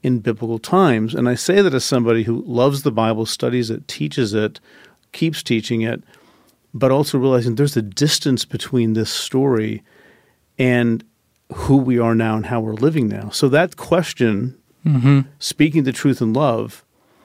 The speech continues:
Speaker 1: that's maybe something we have to keep settling for ourselves again and again and again and again. That's not just one meaning in the Bible someplace.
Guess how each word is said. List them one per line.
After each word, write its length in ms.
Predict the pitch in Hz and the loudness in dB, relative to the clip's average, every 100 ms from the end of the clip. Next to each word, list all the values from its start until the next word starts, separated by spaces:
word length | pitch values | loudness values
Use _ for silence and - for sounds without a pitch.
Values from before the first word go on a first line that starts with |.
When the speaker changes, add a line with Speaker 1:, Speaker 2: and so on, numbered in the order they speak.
| _ _ _ _ _ | _ _ _ _ _
Speaker 1:
that's 280 | 135 202 - | -2 -2 -4
maybe 440 | - 147 151 147 | -2 2 2 2
something 360 | 131 - 139 127 | 0 0 0 0
we 140 | 120 | 0
have 220 | 120 123 - | 0 0 -2
to 100 | 113 | -10
keep 360 | - 120 110 | -8 -10 -8
settling 540 | - 139 131 139 120 113 | -2 0 0 0 -2 -2
for 260 | - 120 | -4 -2
ourselves 520 | 113 107 - 117 113 110 | -2 -4 -4 -4 -6 -8
again 640 | 117 117 127 123 113 131 | -8 -2 -2 -2 -4 -8
and 100 | 120 | -10
again 240 | 113 117 117 | -8 -6 -6
and 120 | 113 | -6
again 240 | 107 120 | -8 -8
and 120 | 120 | -6
again. 260 | 107 139 123 | -4 -2 -2
That's 160 | 110 - | -2 -2
not 120 | 127 | -2
just 180 | 123 113 | -4 -6
one 400 | 101 110 117 113 | -4 0 2 2
meaning 320 | 117 113 107 | 2 2 0
in 160 | 110 | -2
the 80 | 107 | -4
Bible 400 | 101 117 127 113 | -6 -6 -6 -8
someplace. 520 | 113 - - - - | -12 -12 -14 -14 -16